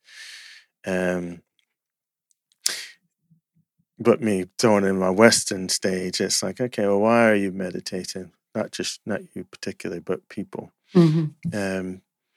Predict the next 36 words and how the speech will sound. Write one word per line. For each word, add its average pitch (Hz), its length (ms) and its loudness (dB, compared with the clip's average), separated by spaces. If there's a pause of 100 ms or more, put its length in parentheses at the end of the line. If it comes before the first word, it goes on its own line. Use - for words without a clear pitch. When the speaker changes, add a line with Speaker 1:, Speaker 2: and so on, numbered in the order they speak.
(280)
Speaker 1:
and 117 240 2
yeah, 170 160 12 (140)
yeah, 165 100 12
I 139 80 12
guess 156 240 8
it's 120 140 2
just - 180 0
to 117 80 2
challenge, 110 680 4
you 120 60 -2
know, 98 100 0
the 98 160 0
why. 98 400 -2
And 98 80 -2
is 104 140 -2
it 110 140 0
because 95 360 -6
you - 140 -20
picked - 200 -10
something 87 320 -10
up 90 120 -10
from 85 160 -16
somewhere 98 400 -6
else 135 220 -2
or - 40 -16
someone - 260 -10
said 123 300 -4
this 113 160 -8
thing, 110 280 -6
or 87 40 -6
what 95 140 -10
does 92 140 -12
it - 160 -18
do 110 140 -4
for - 160 -10
you? 101 200 -4